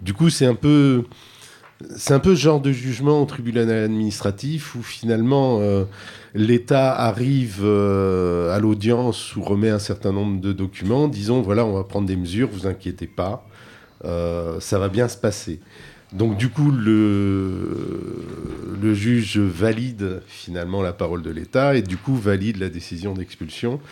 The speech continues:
Et puis on se rend compte après que ça se passe pas comme, euh, comme ça avait été dit. Euh,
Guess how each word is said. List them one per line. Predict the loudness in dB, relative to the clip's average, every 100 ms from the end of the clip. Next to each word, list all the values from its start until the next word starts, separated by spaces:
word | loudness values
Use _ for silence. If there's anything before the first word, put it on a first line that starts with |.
| -20 -20 -18 -8
Et | -4
puis | -2
on | -4
se | -6
rend |
compte | -6 -6
après | -6 -2 -2
que | 0
ça | -6
se |
passe | -6 -10
pas | -6 -4 -4
comme, | -2 -2 0 -2
euh, | -4 -4 -4
comme | -6 -4
ça | -4
avait | -2 -4
été | -4 -6
dit. | -6 -12 -16 -14 -14 -14 -16 -18 -8
Euh, | -4 -2 -2